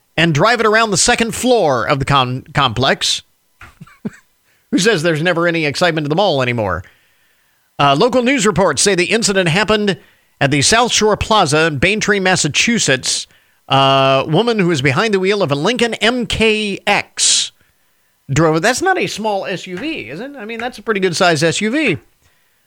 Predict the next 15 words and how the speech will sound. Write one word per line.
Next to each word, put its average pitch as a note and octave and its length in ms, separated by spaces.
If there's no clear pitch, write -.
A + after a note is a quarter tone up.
Drove F3+ 280
it F3+ 100
sixty C4+ 460
yards G3+ 500
down F#3 220
the E3+ 120
pedestrian F3 680
walkway E3+ 460
in D3+ 80
the C#3 60
second F3+ 300
floor F3+ 260
of C3+ 60
the C3+ 60
mall. D3 600